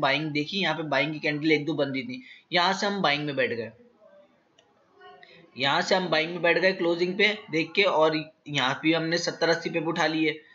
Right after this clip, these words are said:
सही है। इसके बाद फिर यहाँ से हम दोबारा cell में बैठे, और cell में भी हमने अच्छा सौ, सौ पिप करके भी हमने cell में भी दोबारा सौ पिप उठा लिए। उसके बाद फिर यहाँ से जब इसके ऊपर candle close हुई,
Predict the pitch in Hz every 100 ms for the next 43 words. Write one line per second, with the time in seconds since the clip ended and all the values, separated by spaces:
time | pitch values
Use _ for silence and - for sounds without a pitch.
0 | - - - 185 180 165 185 170 170 165
1 | 160 156 160 147 127 143 165 180 170 175
2 | 170 165 185 170 131 131 143 147 160 160
3 | 160 - 165 156 - _ _ _ - 190
4 | 185 202 190 190 190 185 175 185 185 180
5 | 185 160 143 156 160 165 170 170 165 170
6 | 165 170 160 165 170 170 165 160 160 165
7 | 151 156 175 160 - _ _ _ _ _
8 | _ _ _ _ - 135 147 156 - 160
9 | 165 147 147 151 156 156 156 156 175 175